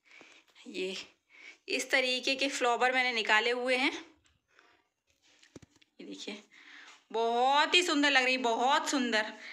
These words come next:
आपको कैसी लग रही, कमेंट करके बताइएगा। ये देखिए, ये पूरा बेड का लुक मेरा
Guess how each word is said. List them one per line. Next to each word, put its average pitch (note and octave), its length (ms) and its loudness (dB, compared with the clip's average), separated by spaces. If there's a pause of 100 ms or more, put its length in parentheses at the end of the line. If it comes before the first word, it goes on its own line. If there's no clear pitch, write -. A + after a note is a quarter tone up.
(240)
आपको B3 360 4
कैसी D#4+ 280 6
लग E4 120 6
रही, E4+ 120 6
कमेंट C#4+ 300 4
करके C#4 200 0
बताइएगा। D#4 840 6 (460)
ये G#3 60 -4
देखिए, G3+ 420 -4 (1500)
ये G3 140 -6
पूरा F#3+ 340 -4
बेड F#3+ 460 -2
का A3+ 100 0
लुक A3 300 -2
मेरा A#3+ 260 0